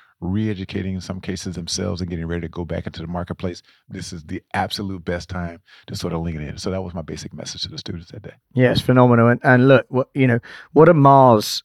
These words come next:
Speaker 2: you know, what are you doing about inclusivity and inequality? It's such a massive topic for everyone. And, and are you better at this because of your own experiences?
Speaker 1: Well, I think it's really good. Well, first of all, I, I would say Mars is very committed to, to D E and I, and I would say certainly when the George Floyd incident, it got everybody's attention. And my, my thing is, and I think what we're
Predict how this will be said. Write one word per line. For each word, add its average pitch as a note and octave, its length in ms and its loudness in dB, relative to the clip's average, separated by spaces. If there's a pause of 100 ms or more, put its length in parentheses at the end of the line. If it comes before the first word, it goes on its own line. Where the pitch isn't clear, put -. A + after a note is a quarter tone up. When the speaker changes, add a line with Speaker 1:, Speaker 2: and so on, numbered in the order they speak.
Speaker 2:
you A#2 120 2
know, G#2+ 160 2
what C#3 140 8
are D#3 40 8
you E3 120 8
doing B2 340 4
about G#2 320 -8 (160)
inclusivity G#2+ 800 -8
and G#2 260 -6
inequality? A2+ 640 0
It's B2+ 100 0
such - 200 -4
a A#2 60 0
massive A2+ 380 -4
topic A2 340 -2
for - 140 0
everyone. A2 440 0
And, A2 220 0 (520)
and C3 100 4
are C#3+ 160 8
you D#3+ 160 6
better D3 400 8
at C3+ 120 6
this G#2+ 200 -4
because A2 340 -6
of G2+ 100 -4
your G#2 180 0
own A2 160 2
experiences? G2 760 -10 (280)
Speaker 1:
Well, G3+ 120 8
I F#3 40 6
think F#3+ 120 2
it's D#3+ 120 0
really D3+ 140 4
good. C3 180 4
Well, A2 100 0
first - 240 -2
of A2 80 -2
all, G2+ 160 2
I, G2+ 60 2
I G2+ 100 -2
would G#2 100 -2
say G2+ 140 -2
Mars F#2+ 380 -2
is F2+ 80 -4
very F2+ 260 0
committed G2+ 420 -2
to, A2+ 200 2
to A#2 120 2
D G#2+ 300 0
E - 20 0
and G#2+ 120 0
I, A2+ 160 2
and G2 100 0
I - 20 0
would E2+ 140 -4
say F#2 160 -2
certainly F#2+ 320 -4
when F2 100 -6
the E2+ 80 -4
George F#2+ 300 -4
Floyd F#2+ 240 -8
incident, F2+ 380 -8
it E2 40 -12
got E2+ 200 -10
everybody's E2+ 480 -8
attention. G2 480 -6
And - 80 -6
my, F#2 100 0
my F2+ 220 0
thing F#2+ 280 -2
is, F2+ 220 -2
and F2+ 80 -6
I D#2+ 60 -6
think F#2+ 200 -8
what F2 120 -4
we're E2+ 200 -4